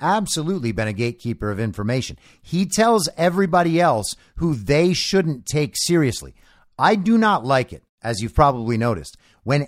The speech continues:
anyone tells anyone else not to look at some information. If you ask me what I think about someone or some information, I'll tell you. And what I'll say is, "Hey, I don't really like that person.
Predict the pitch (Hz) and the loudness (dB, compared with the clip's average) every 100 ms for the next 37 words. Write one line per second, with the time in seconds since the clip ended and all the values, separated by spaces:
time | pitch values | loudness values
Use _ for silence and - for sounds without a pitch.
0 | _ 151 208 247 143 76 60 62 _ _ | _ -2 2 4 2 0 -10 -20 _ _
1 | _ - 170 139 - 165 220 220 214 214 | _ 2 4 4 0 2 2 4 2 2
2 | 127 113 - - - 92 160 185 - 180 | 2 0 -4 -10 -6 2 2 2 0 2
3 | 185 151 - 143 147 135 131 160 139 - | 2 0 0 2 2 0 0 0 -2 -6
4 | _ _ _ - 92 170 247 226 - 214 | _ _ _ -14 -2 2 4 4 2 2
5 | 185 147 156 170 196 170 117 107 104 - | 4 4 4 2 -2 -2 0 0 -2 -4
6 | 107 107 107 - - 123 - 156 175 156 | -2 -2 -4 -8 -4 -4 0 0 0 2
7 | 180 185 98 - _ _ - 185 - 180 | 0 0 -4 -10 _ _ 2 2 4 2
8 | 165 82 65 _ _ _ 110 101 139 156 | 2 -2 -12 _ _ _ -6 0 4 4
9 | 147 - 185 135 110 98 _ - 165 104 | 4 2 2 2 -2 -4 _ 0 2 2
10 | - _ _ - 190 233 165 135 160 - | -4 _ _ 0 2 4 4 4 4 2
11 | 120 123 113 123 | 0 0 -2 -4